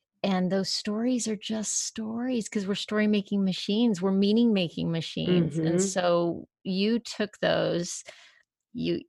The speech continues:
Speaker 1: it sounds like you went through those journals and you extrapolated and identified what those stories were, and, and then in releasing it, it sounds like what you've done is allow yourself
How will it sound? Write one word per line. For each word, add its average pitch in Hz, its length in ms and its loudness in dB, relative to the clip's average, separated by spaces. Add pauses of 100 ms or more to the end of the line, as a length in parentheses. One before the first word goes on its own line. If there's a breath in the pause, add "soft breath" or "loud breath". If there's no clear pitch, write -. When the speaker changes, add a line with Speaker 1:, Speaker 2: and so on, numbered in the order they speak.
(100)
Speaker 1:
it 180 180 -2
sounds 202 420 2
like 190 220 0
you 180 120 0
went 180 340 0
through 190 220 -2
those 175 240 -2
journals 175 560 -2
and 165 140 -2
you 165 220 -2
extrapolated 190 1300 0 (720)
and 160 360 -4
identified 180 880 0
what 180 260 -2
those 175 240 -2
stories 175 540 -4
were, 175 580 0 (460)
and, 165 560 -2 (180)
and 170 240 -2
then 180 240 0
in 165 400 -4
releasing 185 840 0
it, 160 360 0
it 180 160 -4
sounds 226 560 0
like 190 220 -2
what 175 160 -2
you've 165 280 -4
done 208 300 0
is 165 400 -2
allow 170 320 2
yourself 165 800 0